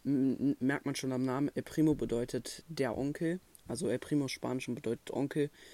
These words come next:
Und daher würde ich sagen, erkennt man schon, dass, äh, El Primo ein Spanier ist, an, allein am Namen und an seinen Sätzen. El Primo ist ein Spanier. So, kommen wir zu Shelly.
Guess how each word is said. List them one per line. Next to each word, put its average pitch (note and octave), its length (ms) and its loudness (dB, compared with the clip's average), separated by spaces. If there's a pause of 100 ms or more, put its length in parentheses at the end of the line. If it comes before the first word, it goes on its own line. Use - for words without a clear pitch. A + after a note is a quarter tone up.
(420)
Und D#3 80 8
daher D3 280 6
würde C3+ 160 4
ich C#3 80 0
sagen, C#3 240 0 (420)
erkennt D#3 380 2
man C3+ 140 0
schon, C3+ 340 0
dass, - 720 -4 (160)
äh, B2 300 0
El B2+ 60 2
Primo C3+ 340 0
ein A#2+ 80 -6
Spanier B2+ 480 -2
ist, - 160 -2
an, A#2+ 240 -4
allein B2 300 -2
am A#2 100 -2
Namen B2 360 -2 (460)
und B2 100 2
an A#2 140 2
seinen A#2+ 160 -2
Sätzen. C3+ 540 -2 (360)
El - 80 -2
Primo B2 440 -2 (120)
ist - 180 -10
ein A#2+ 240 -4
Spanier. - 640 -6 (800)
So, D#3 340 8 (240)
kommen F#3 360 4
wir D3+ 340 4
zu C3+ 340 2
Shelly. B2+ 640 0